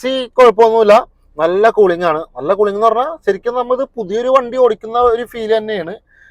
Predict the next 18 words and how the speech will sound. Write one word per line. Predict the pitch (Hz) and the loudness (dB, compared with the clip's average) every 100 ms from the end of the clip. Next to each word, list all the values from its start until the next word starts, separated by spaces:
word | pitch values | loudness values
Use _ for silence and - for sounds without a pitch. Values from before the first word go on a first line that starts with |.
| _ 151 | _ -2
ഏ, | 160 160 156 151 147 110 | 0 2 4 4 2 -2
നമുക്കിതിപ്പോൾ | 139 131 202 214 202 247 | -8 0 2 2 2 0
ഒരു | 240 - | 0 0
ചെറിയ | 214 214 247 240 | 2 4 4 6
റോഡാണ്. | 214 208 156 202 - _ _ _ 135 | 6 4 2 -2 -12 _ _ _ -2
ഏ, | 143 143 131 151 | 2 2 0 -2
ചെറിയ | 143 170 | 0 0
റോട്ടിൽ | 190 180 190 | 0 -2 -4
നിന്ന് | 190 202 | -4 -4
നമ്മ, | 190 226 190 | -2 -2 -2
ആ, | 170 160 160 147 - | -2 -2 -4 -6 -2
വലിയ | 156 165 180 - - 156 | 0 0 0 -4 -8 -2
റോട്ടിൽ | 175 170 | -2 -2
നിന്ന് | 170 190 190 | -6 -4 -2
കേ-, | 165 131 - 104 - 82 - | -2 -4 -10 -20 -20 -18 -6
കയറി | 170 165 214 - - - 127 | -2 0 -2 -8 -20 -10 0
എല്ലാം | 143 175 | 0 4
കാണിക്കുന്നുണ്ട്. | 196 143 151 165 190 147 | 2 2 -4 -6 -6 -4